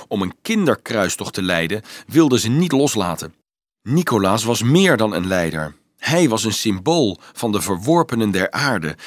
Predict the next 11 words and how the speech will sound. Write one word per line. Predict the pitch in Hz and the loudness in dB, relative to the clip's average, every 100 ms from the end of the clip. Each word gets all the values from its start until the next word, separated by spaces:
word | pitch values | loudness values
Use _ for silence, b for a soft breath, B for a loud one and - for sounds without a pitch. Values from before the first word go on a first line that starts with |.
| B | B
die | 117 | 0
in | 101 | 2
Gods | 104 - 185 - | 0 0 -2 -2
ogen | - 139 131 - | 2 4 4 2
evenveel | - 151 151 117 - 110 98 | 0 2 2 0 2 2 2
waard | 107 139 135 | 2 0 0
waren | 98 90 87 95 | -2 -2 -2 -2
als | 110 - | -2 -4
koningen | - 165 135 98 87 b b | 0 4 4 4 -2 b b
of | - - | -12 -6
edellieden. | 151 165 98 80 - 78 | -4 -2 -2 -4 -6 -10